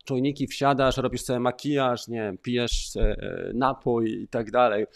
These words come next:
prowadzisz telekonferencję, zaglądasz do laptopa, a samochód sam cię doprowadzi do tego.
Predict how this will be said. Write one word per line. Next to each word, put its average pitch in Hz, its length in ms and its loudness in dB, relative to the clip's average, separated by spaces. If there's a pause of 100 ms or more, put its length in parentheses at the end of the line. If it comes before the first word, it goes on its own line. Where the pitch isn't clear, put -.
(280)
prowadzisz 117 380 0
telekonferencję, 139 800 0
zaglądasz 117 420 -2
do 117 240 -2
laptopa, 120 640 -2
a 117 60 -18
samochód 123 400 -10
sam 101 140 -14
cię - 100 -20
doprowadzi 101 580 -10
do - 120 -20
tego. - 280 -14